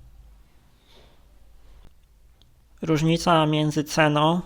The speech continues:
po której faktycznie producent sprzedaje dobro, a jego kosztem, czyli najniższą ceną, po której jest skłonny sprzedać, to indywidualna nadwyżka producenta. Na tym wykresie rzeczywista cena, cena rynkowa wynosi siedemnaście złotych.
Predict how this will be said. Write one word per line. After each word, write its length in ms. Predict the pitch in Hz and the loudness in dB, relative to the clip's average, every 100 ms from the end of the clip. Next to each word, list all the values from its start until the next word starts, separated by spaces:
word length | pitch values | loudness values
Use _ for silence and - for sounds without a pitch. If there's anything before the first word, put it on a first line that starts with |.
| - | -6
po 100 | 147 | -8
której 320 | - 165 160 | -4 0 2
faktycznie 600 | 147 151 - 165 - 160 | 0 -4 -2 -2 -2 -2
producent 500 | - 143 147 160 151 | 0 0 0 0 -4
sprzedaje 500 | - - 147 147 147 | -4 -4 2 2 4
dobro, 540 | 135 139 139 160 175 - | 2 2 2 0 0 -2
a 100 | 143 | 0
jego 240 | 143 143 | 0 0
kosztem, 760 | 139 147 139 - 151 160 180 175 - - _ | 2 2 2 -2 -4 -2 -4 -6 -14 -20 _
czyli 260 | - 143 147 | -4 0 0
najniższą 540 | 151 151 160 - 151 | 0 2 0 0 0
ceną, 400 | 143 156 151 151 | -2 -2 0 0
po 120 | 156 | -2
której 260 | 143 - 147 | -4 -2 -2
jest 140 | 135 | -2
skłonny 400 | - - 151 143 | -4 -4 -2 -2
sprzedać, 720 | 139 - 151 151 170 180 - - - - _ - | -4 -2 0 2 2 -2 -6 -14 -20 -20 _ -8
to 140 | - | -4
indywidualna 760 | 147 147 147 151 151 160 156 156 | -2 0 0 2 4 4 4 2
nadwyżka 520 | 151 135 143 - 147 | 0 0 -2 0 -2
producenta. 840 | - 139 139 - 127 120 120 113 117 - - - _ - _ _ _ - _ _ _ _ _ - _ _ _ - _ - - _ - - _ _ _ _ _ - - | 0 -2 -2 -2 -2 -2 -6 -10 -10 -16 -20 -20 _ -20 _ _ _ -20 _ _ _ _ _ -20 _ _ _ -20 _ -20 -20 _ -20 -20 _ _ _ _ _ -16 -4
Na 180 | 147 160 | -2 0
tym 200 | 165 147 | 0 0
wykresie 680 | 151 - 165 147 - 151 | -2 0 2 2 2 0
rzeczywista 600 | 143 139 147 165 160 156 | 0 -2 -2 -2 -2 -2
cena, 480 | 147 151 143 147 156 | 0 2 2 2 -2
cena 340 | - 151 147 | -2 0 2
rynkowa 580 | 143 143 - 156 151 160 | 2 0 2 2 4 4
wynosi 400 | 147 143 143 - | 2 0 0 -2
siedemnaście 640 | 156 143 139 143 139 - | -2 -2 0 0 0 -2
złotych. 640 | 139 135 123 123 117 - | 0 2 2 0 -6 -8